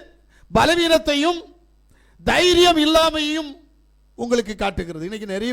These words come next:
பேருக்கு பயம். சும்மா சொல்லுவாங்க, "பாம்புன்னா படையும் நடுங்கும்." பாம்பை மட்டும்தான் பார்த்தா படம் நடுங்குதா?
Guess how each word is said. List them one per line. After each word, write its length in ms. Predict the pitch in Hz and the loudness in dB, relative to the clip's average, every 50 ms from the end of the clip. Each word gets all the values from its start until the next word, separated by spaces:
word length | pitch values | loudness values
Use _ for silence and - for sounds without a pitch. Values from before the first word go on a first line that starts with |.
| 220 | -4
பேருக்கு 300 | 226 220 214 - 214 220 196 170 156 143 139 151 165 | -4 -4 -4 -6 -6 -6 -6 -6 -6 -10 -8 -6 -4
பயம். 300 | 165 180 202 202 202 208 _ _ _ _ _ _ _ _ _ _ _ _ _ - | -2 -2 -2 -4 -4 -8 _ _ _ _ _ _ _ _ _ _ _ _ _ -20
சும்மா 180 | 196 202 233 240 - | -16 -14 -14 -8 -8
சொல்லுவாங்க, 340 | 208 190 190 202 190 170 160 139 _ - | -6 -6 -6 -10 -10 -14 -16 -14 _ -10
"பாம்புன்னா 440 | 160 165 180 180 175 180 175 180 185 170 - 147 | -10 -10 -10 -10 -12 -12 -10 -10 -10 -8 -8 -10
படையும் 360 | 143 143 147 151 160 160 143 120 | -8 -10 -10 -12 -14 -16 -18 -20
நடுங்கும்." 380 | 110 113 107 101 101 101 _ _ _ _ _ _ _ _ _ - | -20 -20 -20 -20 -20 -20 _ _ _ _ _ _ _ _ _ -16
பாம்பை 240 | 135 156 170 180 175 | -16 -16 -14 -14 -14
மட்டும்தான் 340 | 170 170 165 170 180 180 170 | -14 -14 -14 -14 -14 -10 -10
பார்த்தா 180 | 165 160 165 165 151 | -10 -8 -8 -10 -10
படம் 180 | 151 151 151 151 | -10 -10 -10 -10
நடுங்குதா? 320 | 143 143 135 131 131 143 | -12 -12 -12 -12 -12 -12